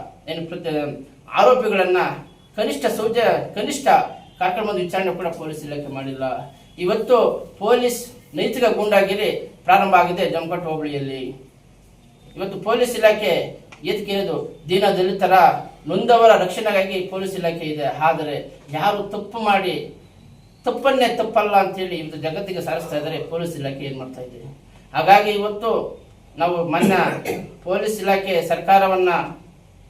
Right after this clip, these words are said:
ಆಗ್ರಹ ಮಾಡ್ತಾ ಇದ್ದೀವಿ, ನಮ್ಮ ತಾಳ್ಮೆಯನ್ನ ಪರೀಕ್ಷೆ ಮಾಡಬೇಡಿ. ನಾವು ನೊಂದವರು, ನಾವು ಸ್ವಾಭಿಮಾನಿಗಳು, ನಮ್ಮನ್ನು ಯಾಕೆ ಇವತ್ತು ಅಲ್ಲಿಗೆ ಸರ್ಕಾರಕ್ಕೆ ಭೂಮಿ ಕೊಡುವುದೇ ತಪ್ಪು ಅಂದಾದ್ರೆ ನೀವು ಕೈಗಾರಿಕಾ ಪ್ರದೇಶ ಯಾಕೆ ಮಾಡಿದ್ರಿ?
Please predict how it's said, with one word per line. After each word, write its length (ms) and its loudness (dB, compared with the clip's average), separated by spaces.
ಆಗ್ರಹ 340 4
ಮಾಡ್ತಾ 240 2
ಇದ್ದೀವಿ, 560 -2
ನಮ್ಮ 300 -2
ತಾಳ್ಮೆಯನ್ನ 540 2
ಪರೀಕ್ಷೆ 300 -4
ಮಾಡಬೇಡಿ. 640 -6
ನಾವು 260 4
ನೊಂದವರು, 840 4
ನಾವು 280 0
ಸ್ವಾಭಿಮಾನಿಗಳು, 960 0
ನಮ್ಮನ್ನು 300 -2
ಯಾಕೆ 300 0
ಇವತ್ತು 800 -4
ಅಲ್ಲಿಗೆ 260 0
ಸರ್ಕಾರಕ್ಕೆ 600 -2
ಭೂಮಿ 240 -4
ಕೊಡುವುದೇ 460 -2
ತಪ್ಪು 260 -6
ಅಂದಾದ್ರೆ 840 0
ನೀವು 160 -4
ಕೈಗಾರಿಕಾ 400 2
ಪ್ರದೇಶ 340 -6
ಯಾಕೆ 280 -2
ಮಾಡಿದ್ರಿ? 320 -8